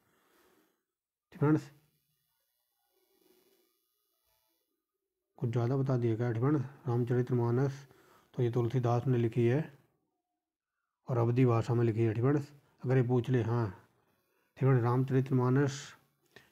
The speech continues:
लिखी तो है तुलसीदास ने, अगर ये पूछ ले रामचरित मानस किसके समकालीन थे, तो उसका आंसर हो जाएगा अकबर के समकालीन थे ये, ठीक है,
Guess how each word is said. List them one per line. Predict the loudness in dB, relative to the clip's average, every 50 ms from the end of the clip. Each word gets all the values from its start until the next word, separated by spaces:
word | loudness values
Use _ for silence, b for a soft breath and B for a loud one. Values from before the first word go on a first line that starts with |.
| b b -4
लिखी | -2 -2 0 0 2 2
तो | 2 2
है | 2 2 2
तुलसीदास | 0 0 2 2 2 2 2 0 0
ने, | 0 2
अगर | 2 2 2
ये | 2
पूछ | 2 2 0 2
ले | 2 2 2
रामचरित | 2 2 0 0 0 2 0 0 2 2
मानस | 0 2 2 2 2 0 0 0
किसके | -2 -2 -2 0 0 0
समकालीन | 0 0 0 0 0 0 0 0 0
थे, | 0 0 0
तो | 0 0
उसका | -2 -2 -2 -2 -2
आंसर | 0 0 0 0 -2
हो | -2 -2
जाएगा | -2 0 0 -2
अकबर | -2 -2 0 0 0 0
के | 0 -2
समकालीन | 0 -2 -2 0 0 2 2 2 0 0
थे | 0 0
ये, | 0 0 0
ठीक | 0 0
है, | 0 0